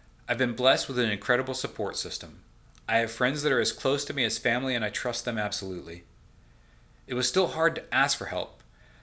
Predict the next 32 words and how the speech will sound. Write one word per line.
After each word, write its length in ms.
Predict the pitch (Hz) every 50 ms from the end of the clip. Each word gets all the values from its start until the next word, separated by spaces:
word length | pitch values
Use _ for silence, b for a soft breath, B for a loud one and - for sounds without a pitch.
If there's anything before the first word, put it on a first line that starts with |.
| b b b b b b -
I 60 | 123
worried 280 | 127 147 175 180 175 160
that 100 | 147 139
I 60 | 123
was 120 | 117 110 104
bothering 420 | 104 120 117 131 131 139 135 127
them 140 | 127 123 123
with 140 | 117 - -
petty 240 | - 120 117 113
problems 600 | 113 - 120 110 107 104 104 95 90 87 98 -
or 120 | 101 110 104
a 40 | -
self-pity 580 | - - 139 135 123 - - 127 107 101 95
party, 440 | - - 90 90 87 87 87 98 B B B B B B B
and 80 | 127 131
I 40 |
should 140 | 127 - -
just 240 | 147 165 - - -
suck 220 | - 143 135 -
it 60 | 131 120
up 120 | 120 117
and 120 | 117 101 98
get 100 | 101 98
on 140 | 95 92 90
with 100 | 90 98
my 120 | 90 87
life. 380 | 85 82 80 76 76 - - - - b b b b b b b b - -
But 100 | - 110
I 60 | 113
fought 340 | 113 - - 147 147 143 135
that 120 | 165 160 156
idea 500 | 160 156 - 117 107 90 87 87 87